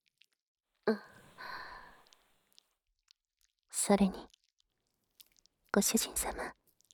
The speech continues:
すでに私の超高性能フェラテクにより、ご主人様の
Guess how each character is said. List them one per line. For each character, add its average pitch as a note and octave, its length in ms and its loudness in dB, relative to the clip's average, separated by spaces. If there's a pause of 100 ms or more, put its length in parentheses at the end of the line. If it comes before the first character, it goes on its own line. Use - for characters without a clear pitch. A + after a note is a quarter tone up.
(1500)
す - 300 8
で G3+ 160 8
に F3+ 100 4 (160)
私 - 380 4
の G#3 200 6
超 A3+ 300 8
高 G3+ 220 8
性 G3+ 280 4
能 G3+ 160 6
フ - 60 -2 (180)
ェ G#3 80 8
ラ - 120 0
テ - 120 -4
ク - 120 -6
に - 180 -10
よ - 120 -6
り、 - 160 -6 (1300)
ご G3+ 100 2
主 - 160 2
人 F#3+ 220 6
様 - 280 0
の - 120 -6